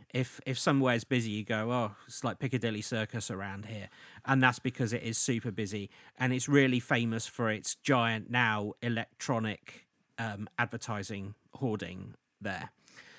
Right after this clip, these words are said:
And the reason that she's going there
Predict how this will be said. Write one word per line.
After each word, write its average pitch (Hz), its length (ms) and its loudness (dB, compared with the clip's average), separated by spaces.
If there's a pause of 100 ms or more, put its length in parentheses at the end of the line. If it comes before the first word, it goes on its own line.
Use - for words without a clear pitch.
(480)
And 143 420 8 (240)
the 151 100 6
reason 180 400 6
that - 180 2
she's 127 680 2 (100)
going 127 360 6
there 95 360 -2